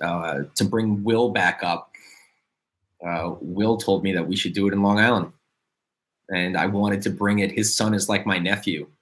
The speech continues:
and I wanted him to experience that too. And yeah, now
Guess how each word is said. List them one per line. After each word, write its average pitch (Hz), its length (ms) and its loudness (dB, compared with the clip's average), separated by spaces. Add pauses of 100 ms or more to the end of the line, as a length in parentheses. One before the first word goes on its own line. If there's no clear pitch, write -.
and 87 100 -2
I 82 80 -2
wanted 95 340 -2
him 107 220 2
to 104 160 -2
experience 87 680 -2
that 87 280 2
too. 90 320 -2 (720)
And 92 640 0
yeah, 120 320 0
now 123 500 0